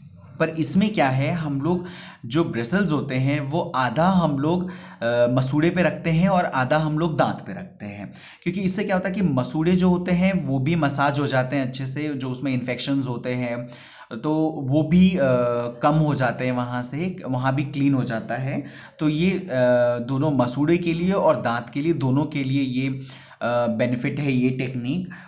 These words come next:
ओके। इसमें भी vibrating motion करेंगे, मैं दिखाता हूँ आपको कैसे करना है इसको। तो सबसे पहले क्या करना है आपको, वही,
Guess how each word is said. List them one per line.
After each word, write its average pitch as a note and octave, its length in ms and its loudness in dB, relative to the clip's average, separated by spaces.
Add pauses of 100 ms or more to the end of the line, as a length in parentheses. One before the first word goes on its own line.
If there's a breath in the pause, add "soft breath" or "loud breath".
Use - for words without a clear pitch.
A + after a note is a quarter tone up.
(100)
ओके। - 180 -8
इसमें F#3 460 2
भी G#3 120 6
vibrating C#3+ 560 2
motion C3 300 0
करेंगे, A#2 460 -4
मैं B2 240 -2
दिखाता A2+ 340 -6
हूँ A#2+ 160 -4
आपको A2+ 240 -8
कैसे A#2+ 260 -10
करना A2+ 320 -4
है A#2 140 -2
इसको। - 540 -8 (680)
तो D#3+ 60 -8
सबसे D#3+ 340 -6
पहले E3+ 240 2
क्या D#3+ 160 2
करना B2+ 340 -4
है B2 220 -4
आपको, B2+ 300 -6
वही, C3+ 280 0